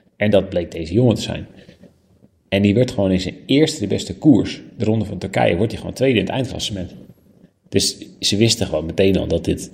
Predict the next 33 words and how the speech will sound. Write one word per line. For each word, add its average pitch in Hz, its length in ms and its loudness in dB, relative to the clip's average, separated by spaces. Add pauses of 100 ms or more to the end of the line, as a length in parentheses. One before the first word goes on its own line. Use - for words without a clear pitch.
(240)
ja, - 340 -4
het - 220 -12
was 78 180 -4
gewoon 76 220 0
meteen 82 380 2
al 82 140 0
veel 90 240 4
meer 87 220 2
dan 85 320 -2 (220)
alleen 90 260 4
maar 85 160 -4
iemand 90 200 -2
die 82 80 -6
hard 82 180 -8
kon 92 120 -12
trappen. 90 380 0 (200)
Want - 140 -8
anders 87 200 -2
word 90 160 0
je - 100 -4
niet 82 80 -2
tweede 85 420 0
in - 160 -2
een, 85 180 -2
eh, 85 260 -2 (920)
in, 92 340 0
in, 90 200 -2
eh, 85 280 -6
in 85 180 -2
een 85 100 0
rondje 92 360 2
zoals 82 220 -2
Turkije. 82 460 -2